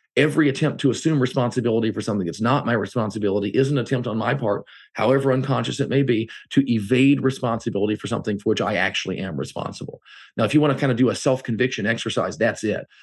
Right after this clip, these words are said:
"Oh, but I'm worried about how they're gonna feel." You stop yourself and point at yourself and say, "Bullshit. I am trying to take responsibility for their experience as a way of avoiding taking full responsibility for mine." That's really what's happening here. And you, you know,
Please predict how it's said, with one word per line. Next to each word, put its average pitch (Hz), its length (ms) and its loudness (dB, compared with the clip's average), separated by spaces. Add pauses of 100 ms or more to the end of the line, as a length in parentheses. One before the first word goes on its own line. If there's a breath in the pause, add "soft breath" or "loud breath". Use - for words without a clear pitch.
(140 soft breath)
"Oh, 156 160 4
but 143 160 0
I'm 135 160 2
worried 127 260 4
about 120 240 0
how 120 160 2
they're 104 140 -2
gonna 98 180 -4
feel." - 360 -2 (180 soft breath)
You 120 100 2
stop 135 320 0
yourself - 340 -2
and 90 120 -8
point 117 200 0
at - 60 -4
yourself 101 280 -4
and - 40 -8
say, 101 140 0
"Bullshit. - 440 0 (600 loud breath)
I 131 340 2
am 123 140 2
trying 120 240 0
to 104 60 -4
take 113 200 0
responsibility 104 600 -2
for 95 120 -8
their 107 160 2
experience 101 580 -2
as 98 140 -4
a 107 60 -2
way 95 160 2
of 92 120 -2
avoiding 95 480 0
taking 98 260 -2
full 87 160 -4
responsibility 90 600 -4
for - 140 -6
mine." 90 380 -4 (340 soft breath)
That's 139 280 0
really 123 240 4
what's 69 200 -4
happening 92 380 -6
here. - 260 -10 (280 loud breath)
And 123 140 4
you, 190 200 4
you 139 80 2
know, 165 260 0